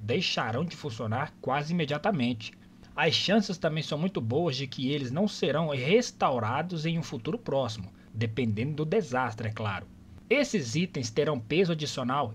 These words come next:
e serão completamente inúteis. Não traga nada que não sirva a um propósito útil ao longo da jornada.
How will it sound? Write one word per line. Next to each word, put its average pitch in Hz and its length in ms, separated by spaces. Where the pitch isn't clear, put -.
e 233 100
serão 170 300
completamente 139 920
inúteis. 160 600
Não 269 180
traga 208 300
nada 160 300
que 160 100
não 170 140
sirva 165 420
a 139 40
um 170 100
propósito 151 600
útil 160 420
ao 139 60
longo 131 300
da 185 120
jornada. 170 540